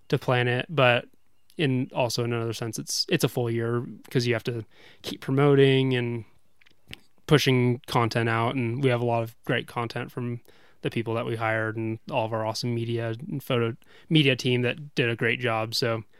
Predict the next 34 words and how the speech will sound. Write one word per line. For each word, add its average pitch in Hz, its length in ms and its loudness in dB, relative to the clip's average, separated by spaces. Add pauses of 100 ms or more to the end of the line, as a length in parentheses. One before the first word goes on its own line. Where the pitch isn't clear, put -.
(320)
um, 107 320 -6 (160)
we're 135 120 -2
pretty 131 180 0
set 123 300 -2
for 123 140 -4
the 117 100 -2
year. 113 360 -4
And 110 280 -6 (280)
so 135 120 -4
we'll 117 80 -2
just, 117 160 -8 (120)
yeah, 117 180 -2
keep, - 240 -6 (340)
Hayden 131 220 4
and 120 60 4
I 123 40 4
will 117 120 0
keep 127 260 -2 (100)
kind 123 180 -4
of 117 120 -8
pushing 127 280 -2
that 117 160 -2
out. 113 300 -2 (140)
Dude, 127 280 4 (360)
it's - 140 -14
nice 131 200 4
that 127 140 -2
we're 120 300 2
able 117 240 0
to 120 60 -4
do 120 160 0
the 117 60 -4
social 117 320 -4
media 113 380 -4